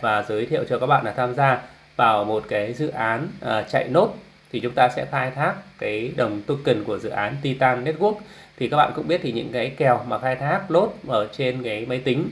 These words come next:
ờ, đa phần là những cái dự án rất là tiềm năng, ờ,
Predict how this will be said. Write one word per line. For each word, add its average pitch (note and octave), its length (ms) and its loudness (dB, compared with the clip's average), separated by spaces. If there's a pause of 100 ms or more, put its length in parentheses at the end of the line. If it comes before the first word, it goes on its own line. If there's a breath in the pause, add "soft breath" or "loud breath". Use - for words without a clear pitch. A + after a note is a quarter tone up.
(320 loud breath)
ờ, A#2 240 2
đa C#3+ 180 6
phần A#2+ 180 2
là G#2 100 -4
những A#2 120 -6
cái C#3+ 140 -4
dự C#3 80 -2
án A2+ 340 -4 (200)
rất G3 100 -4
là - 60 -2
tiềm A#2 240 -2
năng, C#3 220 4 (320 loud breath)
ờ, A#2+ 220 0